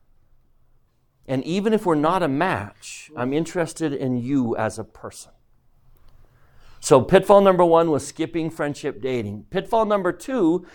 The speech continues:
is not understanding what relationship dating is all about.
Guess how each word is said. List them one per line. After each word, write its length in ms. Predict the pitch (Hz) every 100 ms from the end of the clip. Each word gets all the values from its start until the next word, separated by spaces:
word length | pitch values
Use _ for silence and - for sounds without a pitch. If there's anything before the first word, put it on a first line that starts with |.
| -
is 160 | 160 139
not 300 | 170 202 254
understanding 1120 | 214 196 180 - 220 233 175 165 165 175 175
what 160 | 160 147
relationship 920 | 156 156 180 254 - 165 147 147 -
dating 340 | 127 123 131 123
is 140 | 113
all 100 | 120
about. 560 | 110 107 95 - -